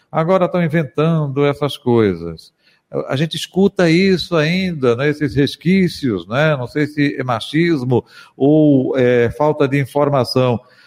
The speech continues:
Aproveitando essa pergunta, é, repasso pro senhor, doutor.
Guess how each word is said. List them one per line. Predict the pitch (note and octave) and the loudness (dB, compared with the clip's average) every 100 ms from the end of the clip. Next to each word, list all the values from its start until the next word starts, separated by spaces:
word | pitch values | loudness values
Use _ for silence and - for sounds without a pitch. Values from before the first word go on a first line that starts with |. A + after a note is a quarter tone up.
| _ | _
Aproveitando | D3 - F3 E3+ D#3+ E3 E3+ D3+ D#3+ | -6 -2 0 0 0 2 2 2 2
essa | D#3+ D#3 D#3+ | 2 2 -2
pergunta, | - C#3 A#2+ C3+ F3 E3+ D#3 E3 | 0 0 2 0 2 0 -2 2
é, | E3 D#3+ D3+ D3 C#3+ C3+ B2 | 2 2 2 2 0 -4 -4
repasso | A#2+ C#3 - D3+ - | 0 0 2 -2 -2
pro | C#3+ D3 | -2 -2
senhor, | D3 C3+ B2+ | 0 2 4
doutor. | A#2 A2 A#2+ A#2 G#2+ | 4 0 2 2 2